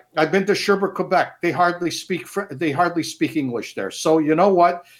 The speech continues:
They have a thing against Montreal. All these provincial governments have this thing against Montreal. Why? Because Montreal is ex-, supposed to be a cosmopolitan metropolis.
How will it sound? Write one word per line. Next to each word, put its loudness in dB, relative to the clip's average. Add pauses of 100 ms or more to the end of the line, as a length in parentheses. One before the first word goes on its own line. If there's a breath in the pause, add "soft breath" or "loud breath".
(240 soft breath)
They 4
have 2
a 0
thing -4
against -4
Montreal. 0
All 6
these -2
provincial -4
governments -2
have -4
this -6
thing -6
against -4
Montreal. -4
Why? 4 (760 soft breath)
Because 2
Montreal 6
is 0
ex-, -6
supposed 0
to -2
be 2
a 0
cosmopolitan 0
metropolis. -2